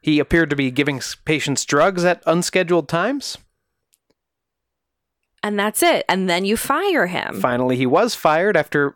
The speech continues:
Speaker 1: having been seen entering a patient's room with syringes.
Speaker 2: Oh, my God. He's not even sneaky.
Speaker 1: Oh, but now by that time,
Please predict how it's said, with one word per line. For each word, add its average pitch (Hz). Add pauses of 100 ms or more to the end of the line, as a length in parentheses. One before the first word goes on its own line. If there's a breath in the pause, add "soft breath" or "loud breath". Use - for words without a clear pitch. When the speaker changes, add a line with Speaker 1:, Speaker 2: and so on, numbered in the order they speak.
Speaker 1:
having 139
been 131
seen 139
entering 151
a 135
patient's 135
room 202 (220)
with 156
syringes. 147 (1400)
Speaker 2:
Oh, 214
my 175
God. - (760)
He's 262
not 330
even 247
sneaky. -
Speaker 1:
Oh, 131
but -
now 131
by 131
that 143
time, 151